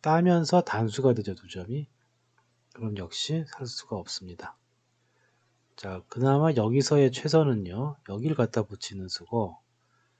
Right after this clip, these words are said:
백이 이렇게 단수를 쳐야 될 텐데 있지는 못하고요. 요걸 땁니다. 자, 백이 이걸 따냈을 때 요렇게 들어가고요. 어차피 이제 백은 어딘가를 자-, 막아야 되죠.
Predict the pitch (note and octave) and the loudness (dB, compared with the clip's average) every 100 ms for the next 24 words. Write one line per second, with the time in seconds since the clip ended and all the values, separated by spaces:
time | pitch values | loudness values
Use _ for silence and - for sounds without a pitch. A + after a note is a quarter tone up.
0 | _ _ - G#2+ A2+ D3 D#3+ D3+ - - | _ _ -8 -6 -2 0 0 -4 -10 -6
1 | A2+ A2 _ - C3 A#2+ G#2+ - A2+ G#2+ | -4 -4 _ -4 -4 -2 -4 -4 -6 -2
2 | B2+ A#2+ G2+ - G2 G#2+ A#2 - A2+ A2 | 0 0 -2 -6 -4 0 0 0 -8 -4
3 | D#3 D#3+ C#3 G#2+ - A#2 A2 G2 A#2+ D3 | 0 2 2 0 2 0 0 -4 -4 -6
4 | _ _ _ _ _ - G#2+ G#2 G#2+ D3 | _ _ _ _ _ -10 -4 -4 -2 -2
5 | D3 B2 - E2+ - _ _ _ _ _ | 0 -2 -4 -12 -14 _ _ _ _ _
6 | _ _ _ _ _ _ G#2+ G#2 A2+ A2+ | _ _ _ _ _ _ -10 -4 -2 4
7 | B2 A#2+ B2+ B2+ D3 D#3 D#3 D3 C#3+ C#3 | 4 4 2 2 2 4 4 4 0 -4
8 | - - B2+ B2 - D#3 E3+ F3 - _ | -4 -2 -4 -6 0 4 4 2 -4 _
9 | _ _ _ _ _ _ - A#2 A#2+ B2 | _ _ _ _ _ _ -6 -2 0 0
10 | A#2 - G#2+ G2 F2+ G2+ A2+ D3+ E3 - | 0 2 0 -2 -8 -4 -2 -2 -4 -8
11 | _ _ _ - G#2 - C3 C3+ B2+ B2 | _ _ _ -14 -8 -2 0 0 0 0
12 | G#2+ B2 G2+ G#2+ A2 A2+ - - G2 G2 | 2 2 2 0 -2 -2 -4 -8 -6 -4
13 | G#2+ G2+ - F2+ B2+ | -4 -4 -6 -8 -6